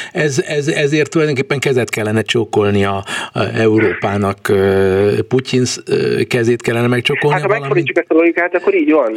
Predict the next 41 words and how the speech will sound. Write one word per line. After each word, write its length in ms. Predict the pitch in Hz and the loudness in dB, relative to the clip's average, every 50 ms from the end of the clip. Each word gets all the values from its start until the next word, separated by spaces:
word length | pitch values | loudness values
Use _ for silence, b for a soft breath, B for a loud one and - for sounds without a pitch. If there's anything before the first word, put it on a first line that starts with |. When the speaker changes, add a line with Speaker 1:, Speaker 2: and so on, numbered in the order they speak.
| - | 0
Speaker 1:
Így 220 | 175 190 208 - 190 | 2 2 2 2 2
van, 80 | 165 180 | 2 2
Speaker 2:
Igen. 100 | - 185 | 2 0
Speaker 1:
így 80 | 123 | 0
van, 100 | 135 165 | 0 0
így 120 | 156 151 147 | 2 2 2
van. 280 | 151 156 160 156 147 | 2 2 2 2 2
És 160 | 208 226 196 - | 2 2 2 0
a, 80 | 220 - B B B | -2 -2 B B B
vannak 400 | 240 262 226 175 151 151 - - | 0 0 0 2 0 0 0 0
olyan 260 | 208 202 160 131 135 | 0 0 0 0 0
nemzeti 460 | 151 175 165 151 127 135 127 - 131 | 0 -2 0 0 0 -2 -2 -2 -2
gondolkodású, 920 | 123 135 147 147 131 123 120 110 - 120 113 107 107 110 104 - - 117 110 104 B B B B | 0 0 0 0 0 0 -2 0 0 0 0 0 0 -2 0 -2 0 0 -2 -2 B B B B
tisztességes 760 | - - 143 131 - - 110 - - 117 110 101 104 101 - | -4 -2 -2 -2 0 -2 0 0 0 0 0 0 0 -2 0
emberek, 400 | 135 131 135 120 120 107 107 - | -2 0 0 0 0 -2 -2 -2
mint 140 | 107 101 - | -2 -2 0
a 60 | 101 | 0
Le 120 | 101 135 165 | 2 2 0
Pen 300 | - - 160 147 143 139 | 0 0 -2 -2 0 0
asszony, 420 | 131 131 120 - - 139 123 123 | 0 0 0 0 0 0 0 2
mint 180 | 127 117 110 107 | 2 2 2 0
az 120 | 107 92 | 0 2
Orbán 440 | 117 135 143 147 135 131 120 120 123 | 2 2 2 2 2 0 -2 0 0
Viktor, 480 | 113 120 113 - - 135 117 113 117 117 B B B B B B | 0 -2 -2 -2 -2 0 0 2 0 0 B B B B B B
vagy 180 | 92 98 98 | -4 -2 -2
a 60 | 95 | 0
Wilders 560 | 92 107 139 151 151 147 131 123 92 98 - - | 0 0 0 2 2 2 0 0 -2 -2 -2 0
Hollandiában, 560 | 165 190 202 208 208 202 208 208 202 202 208 | 2 2 4 4 2 2 2 2 2 0 0
akik 200 | 180 220 220 - | 0 0 0 2
mernek 540 | 233 254 247 202 156 135 131 127 120 117 _ - B B B B _ _ - - - - | 2 2 2 0 0 0 0 -2 -2 -4 _ -14 B B B B _ _ -20 -20 -14 -8
asztalra 520 | - - - - - - - 151 143 143 139 | -6 -4 -2 -2 -4 -2 -4 -2 0 -2 0
csapni, 340 | - 147 143 135 156 147 | 0 -2 -2 -2 0 0
és 300 | 147 147 143 143 135 - - B B B B B B - - - - | 2 4 4 2 2 0 -6 B B B B B B -20 -20 -12 -2
mernek 600 | - 190 196 185 156 131 127 120 - - - - 131 | 0 0 0 0 -2 -2 -2 -4 -4 -4 -6 -8 -4
Amerika 480 | 143 147 135 131 123 123 123 120 - 131 | -2 -2 0 0 0 0 0 0 0 0
ellen 460 | 131 139 143 139 139 143 139 139 123 - B B B | 2 2 2 2 2 2 2 0 -2 -4 B B B
beszélni, 520 | - 143 - 151 - - 175 165 165 160 160 | -4 -2 -2 -2 0 0 0 0 2 2 2
és 220 | 160 160 147 - | 2 2 2 2
az 120 | 160 156 | 2 2
oroszoknak 880 | 185 185 160 143 143 - - - - - - - - 147 139 143 - - | 2 2 2 2 0 0 0 0 0 -2 -6 -6 -2 0 0 0 0 0
a 200 | 135 123 120 120 | 0 0 0 -2